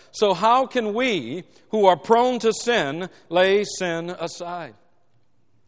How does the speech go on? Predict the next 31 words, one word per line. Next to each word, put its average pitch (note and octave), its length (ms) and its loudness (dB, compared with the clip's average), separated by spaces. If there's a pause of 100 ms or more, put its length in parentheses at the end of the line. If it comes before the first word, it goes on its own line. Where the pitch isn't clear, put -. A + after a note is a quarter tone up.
(360)
Well, D3+ 200 0
in C3+ 100 -4
First D3 340 -2
John C#3 280 -4
chapter C3 380 -6
five C3 440 -4
and A2+ 120 -12
verse A#2 180 -8
four, C#3+ 320 -6
we G#2+ 160 -12
read, A#2+ 380 -8 (400)
"For C3 240 0
whatsoever F3 880 0
is F#3 260 -4
born E3+ 400 -2
of D3+ 180 -6
God B2+ 500 0 (340)
overcometh A2+ 800 -12 (380)
the G#2+ 100 -14
world." G2 320 -12 (1080)
And G#2 220 -12
this E3 260 -4
is G#2+ 140 -14
the G2+ 80 -16
victory F2+ 500 -18 (920)
that G#2 140 -8
overcometh G#2 600 -10
the G2 80 -16
world, F2 320 -16 (960)
our G#2 320 -6
faith. - 680 -12